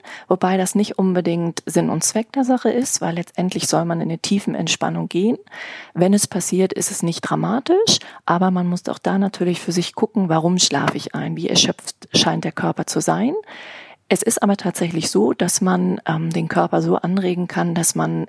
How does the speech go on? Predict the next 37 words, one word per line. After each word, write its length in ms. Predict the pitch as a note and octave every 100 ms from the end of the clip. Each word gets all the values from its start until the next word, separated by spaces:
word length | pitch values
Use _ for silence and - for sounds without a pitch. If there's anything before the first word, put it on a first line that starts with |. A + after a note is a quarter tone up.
| _
am 140 | - -
Abend 400 | E3 G#3 G3+ -
zum 140 | D#3+
Beispiel 280 | C#3+ - D#3
sehr 200 | C#3+ C#3+
gut 200 | D3+ -
einschlafen 640 | D#3+ D#3+ - C#3+ C#3+ C#3+
kann 300 | - - - - - -
und 140 | - D#3+
vielleicht 360 | D#3+ D#3 E3
auch 60 | F3+
die 140 | -
Nächte 280 | E3+ E3 -
noch 200 | D#3 D3+
danach. 560 | - D#3+ E3 D3 - - - -
Das 160 | - -
kommt 240 | A3+ A#3+
aber 160 | G3+ G3+
so 80 | G#3
ein 80 |
bisschen 280 | G#3 C#4 A3
drauf 200 | G3+ G3
an, 220 | G3 G3+
von 200 | G3+ F3+
welchem 280 | F3 F3 F3
Zustand 420 | - G#3+ - -
man 160 | E3 E3
letztendlich 440 | E3 - D3+ -
auch 160 | - -
kommt. 480 | - C#3+ D3 - -
Die 80 | E3+
Leute, 360 | F3 E3+ -
die 140 | - D#3
sehr, 360 | E3 F#3 A#3+
sehr 220 | A3 G#3
gestresst 560 | G#3 G#3 - F#3+ F#3+ -
sind, 240 | F#3+ F#3+